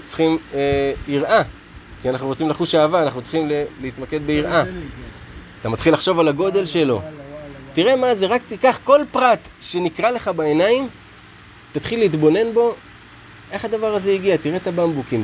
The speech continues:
Speaker 1: כאן, מאיפה הם הגיעו? גידלו אותם באיזה שדה?
Speaker 2: איזה עץ ענק,
Speaker 1: איזה
Speaker 2: יא.
Speaker 1: חוכמה זה שהקדוש ברוך הוא עשה, ברא כזה דבר שאפשר לבנות ממנו בתים, מבמבוקים.
Speaker 2: כן.
Speaker 1: הוא ברא דבר כזה, איזה חוכמה הוא שם בדבר הזה, וחוכמה הוא נתן בבני אדם שיבנו מזה, איך גילו את זה?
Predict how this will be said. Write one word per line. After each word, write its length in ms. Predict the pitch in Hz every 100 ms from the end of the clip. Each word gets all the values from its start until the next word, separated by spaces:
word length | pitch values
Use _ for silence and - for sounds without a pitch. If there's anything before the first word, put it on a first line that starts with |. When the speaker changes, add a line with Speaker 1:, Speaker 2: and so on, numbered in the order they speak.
| -
Speaker 1:
כאן, 200 | 104 113
מאיפה 280 | 175 - 196
הם 100 | 151
הגיעו? 280 | 127 127 107
גידלו 300 | 113 123 180
אותם 300 | 196 185 156
באיזה 300 | 143 175 170
שדה? 360 | - 135 131 175
Speaker 2:
איזה 160 | 156 160 160 170
עץ 60 | -
ענק, 360 | 151 180 196 175 -
Speaker 1:
איזה 220 | 175 202 214
Speaker 2:
יא. 40 |
Speaker 1:
חוכמה 480 | 202 175 202 214 202
זה 160 | 190
שהקדוש 580 | 175 180 175 160 175 190
ברוך 240 | 175 190 160
הוא 120 | 185
עשה, 280 | 165 190 185
ברא 260 | 165 175 180
כזה 180 | 170 180
דבר 240 | 185 190
שאפשר 320 | - 151 175
לבנות 300 | 175 160 180
ממנו 240 | 170 170 165
בתים, 400 | 131 131 175 151
מבמבוקים. 680 | 131 160 175 165 - 139 110 - -
Speaker 2:
כן. 60 | 143 131 120 - - - - - - - - -
Speaker 1:
הוא 160 | 214 202
ברא 220 | 208 220
דבר 220 | 208 208
כזה, 220 | 214 185
איזה 180 | 190 196
חוכמה 240 | 185 185
הוא 100 | 196
שם 180 | 175 202
בדבר 280 | 190 180 208
הזה, 160 | 202 180
וחוכמה 340 | 165 156 214
הוא 80 | 208
נתן 320 | 185 208 202
בבני 320 | 170 165 190
אדם 300 | 175 202 196
שיבנו 420 | - 165 131 165 214
מזה, 180 | 214 185
איך 180 | 190 190
גילו 300 | 170 180 214
את 60 |
זה? 80 | 190